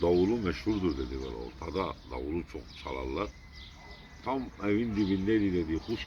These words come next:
kitledi, geldi dedi. Bir taban koydu, bir yüklendi. O kanat sesiyle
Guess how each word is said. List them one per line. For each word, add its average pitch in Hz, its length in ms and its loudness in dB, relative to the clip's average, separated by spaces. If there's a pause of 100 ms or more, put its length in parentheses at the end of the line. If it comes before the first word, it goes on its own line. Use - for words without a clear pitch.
kitledi, 101 480 0
geldi 104 380 2
dedi. 95 320 2
Bir 127 80 0
taban 113 400 0
koydu, 117 480 4 (760)
bir 123 40 2
yüklendi. 117 720 4
O 123 280 2
kanat 120 240 0
sesiyle 143 560 0